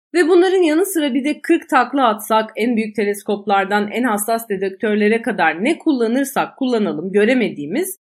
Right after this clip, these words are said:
karanlık madde ve karanlık enerji adı verdiğimiz şeylerden oluşur.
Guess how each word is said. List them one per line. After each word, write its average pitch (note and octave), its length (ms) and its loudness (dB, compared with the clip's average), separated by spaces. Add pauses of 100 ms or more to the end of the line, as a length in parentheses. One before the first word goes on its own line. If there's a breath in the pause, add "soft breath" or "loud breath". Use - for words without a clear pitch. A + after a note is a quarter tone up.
karanlık D#4 540 2
madde A3+ 460 0
ve D#4+ 140 -2
karanlık A#3 520 0
enerji A3+ 500 0
adı A3 160 -2
verdiğimiz E3+ 560 -2
şeylerden F#3+ 480 2
oluşur. C#3+ 360 -12